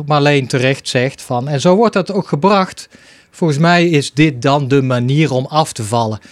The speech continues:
En die nuance, die wil ik denk ik hier ook nog plaatsen. Van ja, waar doe je het eigenlijk voor? Waardoor wil je de vetverbranding, eh,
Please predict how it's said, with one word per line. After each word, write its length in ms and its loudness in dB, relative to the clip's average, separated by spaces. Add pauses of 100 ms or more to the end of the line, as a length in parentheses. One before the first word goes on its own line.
(560)
En 240 2
die 160 6
nuance, 560 4
die 140 4
wil 160 4
ik 100 -2
denk 180 0
ik 60 -16
hier 240 -6 (120)
ook 160 2
nog 300 0
plaatsen. 460 -2
Van 160 -2
ja, 160 0
waar 240 0
doe 160 4
je 60 4
het 100 2
eigenlijk 360 -2
voor? 120 -6
Waardoor 320 2
wil 160 2
je 100 0
de 100 -4
vetverbranding, 960 -2 (720)
eh, 540 0